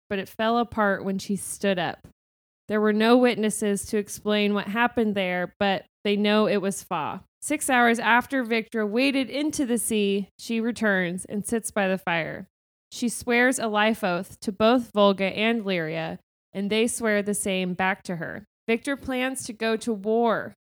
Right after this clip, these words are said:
Lyria says she's going to go to Earth with Volga to bury Ephraim. When Lyria and Volga are preparing to leave Mars, a shuttle carrying Kieran,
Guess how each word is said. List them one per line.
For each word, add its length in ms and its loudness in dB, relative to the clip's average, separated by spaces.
Lyria 380 2
says 560 0
she's 420 0
going 320 -2
to 100 -12
go 140 0
to 200 -6
Earth 500 -2
with 240 -2
Volga 540 4
to 120 -4
bury 320 0
Ephraim. 520 -4
When 160 -4
Lyria 480 4
and 160 0
Volga 280 4
are 220 2
preparing 580 -2
to 120 -4
leave 300 -6
Mars, 520 -6
a 60 -4
shuttle 440 2
carrying 680 -6
Kieran, 720 2